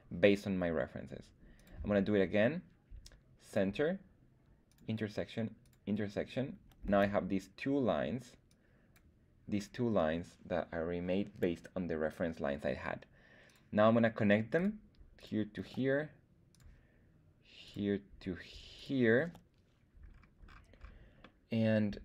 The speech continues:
this is gonna help us extrude. Uh, I'm gonna do it to your side. How big do you want it? I think, I think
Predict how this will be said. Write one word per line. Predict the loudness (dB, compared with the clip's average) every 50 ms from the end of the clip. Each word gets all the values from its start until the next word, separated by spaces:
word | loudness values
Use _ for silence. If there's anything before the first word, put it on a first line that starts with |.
| -18 -20 _ -8
this | -6 -6 0 2 4 4 4 2 0
is | -2 0
gonna | 2 2 2 2
help | 0 2 2 2 2 2 0
us | 0 0 -2 -12 -20 -8 _ 0
extrude. | 0 0 -2 -8 -12 -14 -16 -20 -20 -20 -16 -14 -14 -2 2 4 6 8 8 8 8 8 8 8 6 4 2 2 2 -4 -10 _ _ _ _ _ _ _ _ _ _ _ _ -20 -20 -20 -20 -20 -20 _ _ _ _ _ _ _ _ _
Uh, | -4
I'm | -2 -2 -2 -2
gonna | -4 -4 -4
do | -4 -6
it | -8 -8
to | -10 -10 -8
your | -8 -8 -10 -12 -12 -12
side. | -10 -8 -8 -6 -6 -8 -8 -6 -6 -6 -6 -6 -8 -8 -10 -14 -20 _ _ _ _ _ _ _ _ _ _ _ _ _ -14 -6
How | -4 -4 -4
big | -4 -6 -4 0 2 2 2 0 -2
do | -10 -10
you | -6 -4 -4
want | -2 -2 0 0 0 0 0
it? | -2 -2 -6 -12 -14 -10
I | -8 -8 -8 -8 -4
think, | 0 2 4 4 4 4 0 -2 -8 -14 -14 -18 -20 _ _ _ -20 -20 -20 -20 -20 -20 -20 -20 _ -20 -20 -20 -18 -14 -14
I | -12 -12 -14
think | -18 -18 -2 2 2 4 4 4 2